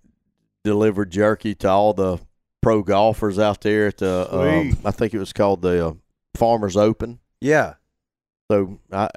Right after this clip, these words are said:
Speaker 1: as far as I know, Tiger Woods,
Speaker 3: Yeah.
Speaker 1: Phil Mickelson,
Speaker 3: They
Speaker 1: all
Speaker 3: all
Speaker 1: their
Speaker 3: got it.
Speaker 1: caddies, all
Speaker 3: Yeah.
Speaker 1: these guys have had our jerky. You
Speaker 3: Man,
Speaker 1: know?
Speaker 2: Awesome.
Speaker 3: it's, it's not,
Speaker 1: So
Speaker 3: it's not what you know, it's who you know.
Speaker 2: That's right.
Speaker 3: Right?
Speaker 1: It is, man. And, you know, I
Speaker 3: Granted,
Speaker 1: just wanna
Speaker 3: you had to have a good product.
Speaker 2: Yeah.
Speaker 3: I don't
Speaker 1: Well,
Speaker 3: mean to say you
Speaker 1: yeah,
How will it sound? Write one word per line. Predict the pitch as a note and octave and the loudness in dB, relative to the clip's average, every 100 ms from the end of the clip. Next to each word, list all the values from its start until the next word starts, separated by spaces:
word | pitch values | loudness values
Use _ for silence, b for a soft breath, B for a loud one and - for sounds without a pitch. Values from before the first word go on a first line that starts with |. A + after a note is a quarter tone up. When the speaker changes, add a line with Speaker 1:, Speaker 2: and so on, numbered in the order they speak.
| - - | -14 -16
Speaker 1:
as | F#2+ | -4
far | - B2+ B2 | 2 4 4
as | B2 | 2
I | |
know, | A2 A2 A#2+ | 2 2 2
Tiger | A#2 A2+ A#2+ A2 | 2 2 2 0
Woods, | A2+ B2 B2+ B2 B2 G#2+ F#2+ - | 2 4 4 4 2 -2 -14 -8
Speaker 3:
Yeah. | B2 C#3+ | 2 2
Speaker 1:
Phil | B2+ | 4
Mickelson, | B2 B2+ - - B2 A#2+ A#2 A2+ | 2 0 -2 -6 -4 -4 -6 -6
Speaker 3:
They | G2 | 0
Speaker 1:
all | A2 | 2
Speaker 3:
all | B2 | 4
Speaker 1:
their | A#2+ | 2
Speaker 3:
got | A2+ | 2
it. | A#2 | 2
Speaker 1:
caddies, | A#2+ A#2+ A#2 | 2 2 2
all | C3 C3+ | 2 2
Speaker 3:
Yeah. | |
Speaker 1:
these | C3 G#2+ | 0 2
guys | B2 B2 A2 G2+ | 2 4 2 0
have | G#2 | 0
had | A2+ G#2+ | 2 2
our | G2+ | 0
jerky. | F2+ G#2 A#2+ A2 F#2 | 0 0 0 -2 -8
You | F2+ | -4
Speaker 3:
Man, | G3 | 0
Speaker 1:
know? | - - | 2 2
Speaker 2:
Awesome. | F3+ E3 C3+ D3 | 2 0 -2 -6
Speaker 3:
it's, | F2+ | -4
it's | C#3+ C3+ | -6 -2
not, | F3+ G#3 | 0 2
Speaker 1:
So | G2+ - | 0 -2
Speaker 3:
it's | C3 | -2
not | D#3+ A#2 | -2 0
what | D3+ - | -2 -2
you | A2+ | -4
know, | A#2 | -4
it's | G#2+ | -4
who | C#3 | -2
you | D#3 G2+ | -2 -2
know. | C#3+ | -6
Speaker 2:
That's | - | -4
right. | E3 G#3+ F#3 A#2+ | 0 2 2 -2
Speaker 3:
Right? | G#2 A#2+ D3+ | -4 -2 -2
Speaker 1:
It | F2 | -2
is, | F#2 A#2+ E2+ | -6 -6 -8
man. | F2 F#2 F#2+ F#2 | -6 -4 -4 -4
And, | F2+ - | -8 -4
you | C#3+ | -2
know, | F#3+ C#3+ | 2 2
I | E3+ | 2
Speaker 3:
Granted, | E3+ A3 | 2 2
Speaker 1:
just | F3 | 2
wanna | E3+ | 2
Speaker 3:
you | E3 | 2
had | |
to | D#3 | 2
have | C#3+ | 0
a | A2+ | -2
good | A2+ - | -6 -4
product. | F#2+ D#2 - | -6 -6 -2
Speaker 2:
Yeah. | D3+ | 2
Speaker 3:
I | |
don't | G3+ | 2
Speaker 1:
Well, | A3+ | 2
Speaker 3:
mean | E3 | 0
to | G2+ | 0
say | |
you | G#3 | 0
Speaker 1:
yeah, | D3+ | 2